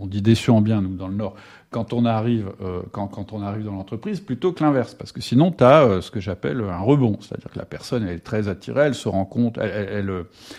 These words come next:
elle est très séduite par ce qu'on lui dit qui va arriver. Quand elle arrive dans l'entreprise, effectivement, il y a un baby-foot, effectivement,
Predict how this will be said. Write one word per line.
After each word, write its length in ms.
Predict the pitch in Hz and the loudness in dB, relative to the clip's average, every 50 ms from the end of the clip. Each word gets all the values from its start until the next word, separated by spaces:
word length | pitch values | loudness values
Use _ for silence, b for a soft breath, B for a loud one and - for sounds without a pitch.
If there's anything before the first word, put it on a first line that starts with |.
| B B B B | B B B B
elle 160 | - 98 95 | -8 -6 -4
est 120 | 98 90 - | -4 -4 -2
très 140 | - 135 123 | 0 0 0
séduite 500 | - - 123 113 110 120 127 120 117 - | 2 0 -2 0 0 0 0 -2 -2 -6
par 160 | - - - | -10 -12 -10
ce 60 | - | -10
qu'on 140 | - 104 101 | -8 -6 -4
lui 140 | 101 104 104 | -4 -4 -2
dit 180 | 110 117 120 | 0 0 0
qui 160 | 117 117 - | 0 -2 -8
va 140 | 98 90 78 | -8 -8 -8
arriver. 380 | 80 87 110 120 139 160 160 156 | -10 -10 -10 -8 -8 -8 -10 -10
Quand 220 | - 117 101 - | -10 -12 -8 -6
elle 120 | 110 101 101 | -4 -2 -2
arrive 320 | 95 92 113 117 107 95 | 0 2 2 2 2 0
dans 100 | 98 101 | -2 -2
l'entreprise, 540 | 95 92 - - 120 - - 139 110 95 - _ | -2 -2 -2 -4 -6 -4 -2 -2 -2 -2 -2 _
effectivement, 580 | - 143 123 - 135 117 - - 120 117 117 110 | 6 6 8 8 4 2 4 4 6 6 6 6
il 80 | 107 104 | 4 2
y 20 | |
a 60 | 98 | 0
un 40 | 92 | 0
baby-foot, 540 | 90 95 95 95 101 101 - - 127 123 - - | 0 -2 -2 -2 -4 -4 -2 -4 -4 -4 -2 -2
effectivement, 680 | 120 110 - 120 113 - - 120 123 127 123 117 107 | -2 -2 0 -4 -6 -4 -2 -2 0 0 0 -2 -4